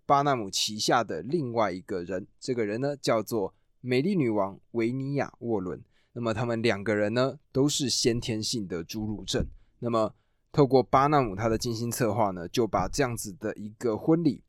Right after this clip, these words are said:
变成了美国第一次商业化的名人婚礼。那么在婚礼当天呢，教堂外面人山人海，观众呢挤满了百老汇的大街，被一长列的警察围住。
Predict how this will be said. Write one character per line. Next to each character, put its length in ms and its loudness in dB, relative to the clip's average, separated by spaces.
变 180 4
成 300 -4
了 240 0
美 180 0
国 260 0
第 240 -8
一 200 -10
次 260 -6
商 380 0
业 160 4
化 240 0
的 160 -6
名 200 -8
人 160 -6
婚 220 -6
礼。 160 -10
那 80 -8
么 100 0
在 200 4
婚 280 4
礼 140 0
当 240 0
天 180 2
呢， 220 -2
教 220 6
堂 160 2
外 100 6
面 220 2
人 180 2
山 180 2
人 160 0
海， 200 -6
观 260 0
众 240 0
呢 140 -6
挤 240 -2
满 180 4
了 140 0
百 260 0
老 160 2
汇 140 -4
的 100 -8
大 220 2
街， 240 -4
被 180 6
一 140 -8
长 360 -2
列 160 4
的 120 0
警 200 -8
察 240 -4
围 160 -2
住。 240 -8